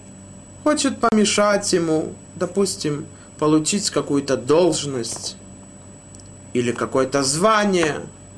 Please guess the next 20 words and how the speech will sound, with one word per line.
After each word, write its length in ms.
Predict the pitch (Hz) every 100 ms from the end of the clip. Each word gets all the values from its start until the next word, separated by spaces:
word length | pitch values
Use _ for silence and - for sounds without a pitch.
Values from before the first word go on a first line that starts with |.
| -
или 420 | 359 370 302 208 - - - - - - - - - -
какую-то 500 | - - 139 143 160
работу, 500 | 156 165 185 247 254
место 380 | 147 135 131 -
работы, 500 | 135 147 190 208 - - - - - - - - - - - - - - - - -
то 120 | 233
он 120 | 247
начинает 760 | 254 233 - 247 254 262 247 233
сразу 720 | - 226 240 226 240 240 233 - - - -
других 560 | 190 220 214 240 233
объединять 800 | 233 214 240 214 226 226 226 220 -
против 440 | 220 214 185 156
него. 440 | 151 123 113 104 - - - - -
И 160 | - 269
он 220 | 269 269
написал, 580 | 262 254 262 - 240 247
что 200 | 240 247
он 140 | 240 240
его 300 | 226 247 247
ненавистник. 880 | 240 240 240 214 151 - 113 110